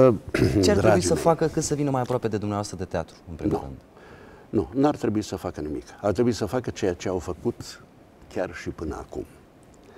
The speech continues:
Speaker 2: Uh, publicul iubește teatrul. Noi facem parte, noi actorii din, uh, acest excepțional templu, Teatrul Evreiesc de Stat, facem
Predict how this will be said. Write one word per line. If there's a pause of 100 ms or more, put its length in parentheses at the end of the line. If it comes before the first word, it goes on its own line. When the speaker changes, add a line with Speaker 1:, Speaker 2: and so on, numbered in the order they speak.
(760)
Speaker 2:
Uh,
publicul (440)
iubește
teatrul. (1000)
Noi
facem
parte,
noi
actorii
din,
uh,
acest (1400)
excepțional
templu, (540)
Teatrul
Evreiesc
de
Stat, (500)
facem